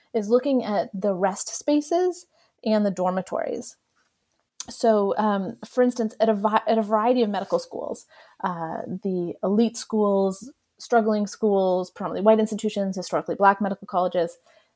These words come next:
at a variety of medical schools, the women had smaller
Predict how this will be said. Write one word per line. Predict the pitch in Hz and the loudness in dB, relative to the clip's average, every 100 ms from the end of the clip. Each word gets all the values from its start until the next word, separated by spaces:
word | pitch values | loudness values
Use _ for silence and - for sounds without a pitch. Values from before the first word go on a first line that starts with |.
| _ | _
at | 208 | -2
a | 196 | 2
variety | 220 262 285 | 2 2 2
of | 247 | 2
medical | 202 185 185 | 0 -2 -2
schools, | 180 - 175 175 180 - - | -4 0 2 2 -2 -10 -4
the | 196 | -2
women | 196 214 226 214 | 0 2 2 0
had | 208 196 180 170 170 180 - _ _ _ _ - | -2 -4 -2 0 -2 -4 -10 _ _ _ _ -8
smaller | - - 220 226 233 226 226 220 | -6 0 2 2 2 2 2 -2